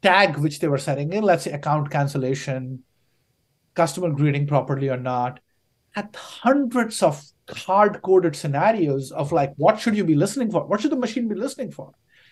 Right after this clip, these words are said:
For us, it was like, "Are you kidding me? This is..." So, and even then,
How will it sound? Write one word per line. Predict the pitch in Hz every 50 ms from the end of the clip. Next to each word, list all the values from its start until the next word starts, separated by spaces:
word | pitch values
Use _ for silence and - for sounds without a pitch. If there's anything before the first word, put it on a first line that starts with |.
| _ _ _ _ _ _ _ _ _
For | 160 156 160
us, | 196 - 208 - -
it | 220 - -
was | - 202 -
like, | 190 165 151 - _ _ _ _ _ _
"Are | - 185
you | 220 220
kidding | 220 - - 196 226 254 302 311
me? | 320 330 330
This | 285 233 208 208 -
is..." | 220 190 160 143 - - _ _ _
So, | _ - - 196 185 180 175 170 170 - - _ _ _ _
and | - 180 208
even | 247 277 294 320 220 175 160
then, | 160 220 269 269 226 208 202 170 147